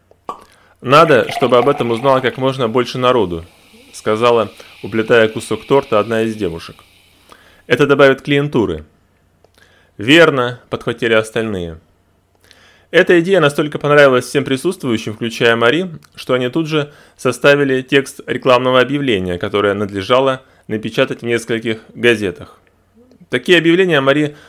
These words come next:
давала и раньше, но теперь к названию «Китмир» добавлялось «Обладатель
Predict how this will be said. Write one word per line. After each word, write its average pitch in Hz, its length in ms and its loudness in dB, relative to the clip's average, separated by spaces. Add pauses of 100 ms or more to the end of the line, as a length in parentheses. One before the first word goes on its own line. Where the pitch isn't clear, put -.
(120)
давала 135 400 4
и 147 40 4
раньше, 151 400 2
но 104 180 -10
теперь 151 300 -6
к - 40 -20
названию 120 540 0
«Китмир» 151 520 -4 (460)
добавлялось 113 840 2 (580)
«Обладатель 113 760 2